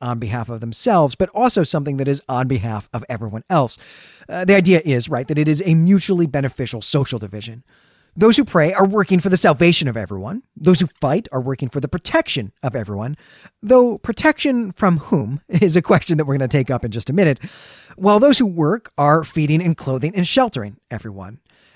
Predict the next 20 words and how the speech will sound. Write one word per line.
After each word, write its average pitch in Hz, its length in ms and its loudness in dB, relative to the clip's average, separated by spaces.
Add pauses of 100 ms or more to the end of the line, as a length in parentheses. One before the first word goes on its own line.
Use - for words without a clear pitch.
(180)
And 277 100 0
you 302 80 2
can 262 100 0
see 220 120 0
how 175 120 4
this 139 160 -2
functions, 101 440 -12
right? 151 180 0
Workers 185 380 0
are 160 120 0
only 151 240 -2
able 156 140 -2
to 156 80 -4
work 127 280 -8
because - 260 -6
they're 139 100 0
protected 131 460 -4
by 135 100 -2
the 151 80 -2
fighters, 113 500 -10